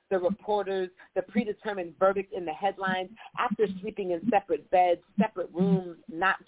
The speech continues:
sleeping, picking up the innocence in our romance was like picking up a fallen mirror broken in its frame. If you lose one piece, you can ruin the entire thing. If you are careful, over time, love can be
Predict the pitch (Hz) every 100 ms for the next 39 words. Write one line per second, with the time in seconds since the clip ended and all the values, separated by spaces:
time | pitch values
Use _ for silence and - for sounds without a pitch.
0 | - 190 190 175 170 - - - _ 277
1 | 269 254 202 - - - 247 214 - 139
2 | 101 _ _ 151 139 135 135 120 117 98
3 | - _ _ _ _ 165 170 180 - -
4 | 240 226 202 - 151 175 - 196 190 160
5 | 160 175 175 143 131 - 185 190 151 110
6 | 110 - 139 113 - 175 139 120 104 98
7 | _ _ _ _ - 180 196 185 170 151
8 | 156 214 226 254 233 220 _ - 175 180
9 | 147 151 180 160 147 147 139 175 156 135
10 | 131 160 135 117 117 _ 156 - - 156
11 | 190 147 - - 196 208 196 196 - 160
12 | - - 160 156 143 - 156 143 127 123
13 | - - _ 147 143 135 - 160 127 127
14 | 117 - -